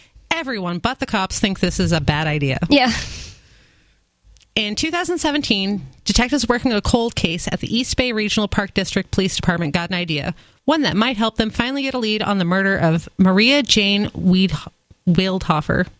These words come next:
Speaker 1: Officers had found Wildhofer dead and sexually assaulted at Berkeley,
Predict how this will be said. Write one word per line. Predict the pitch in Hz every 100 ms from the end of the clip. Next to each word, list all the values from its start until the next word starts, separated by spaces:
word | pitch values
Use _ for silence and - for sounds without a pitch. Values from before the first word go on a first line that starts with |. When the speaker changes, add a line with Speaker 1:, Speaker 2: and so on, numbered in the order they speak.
| _ _ _ - - _ _ _ _
Speaker 1:
Officers | 294 330 - 330 320
had | 262
found | - 233 226 226 -
Wildhofer | 220 233 262 254 285
dead | 214 185 190 -
and | 202 175
sexually | - 214 - 226
assaulted | - 185 180 190
at | 165 170
Berkeley, | 202 - 226 226 240